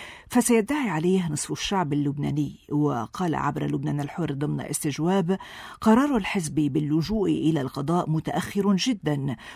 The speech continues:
والمواجهة بينه وبين القوات قائمة،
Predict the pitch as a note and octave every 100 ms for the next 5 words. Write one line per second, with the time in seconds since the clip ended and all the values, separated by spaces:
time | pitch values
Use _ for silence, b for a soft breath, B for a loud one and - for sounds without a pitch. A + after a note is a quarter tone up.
0 | B E3+ D3+ C#3+ C#3+ C#3 C#3+ F#3+ D#3 -
1 | C#3+ C3+ F#3 D#3 C#3 C#3 C#3 C#3+ F3 C#3+
2 | C3 D3+ C#3 E3 E3+ - C#3+ - E3 -
3 | C#3 -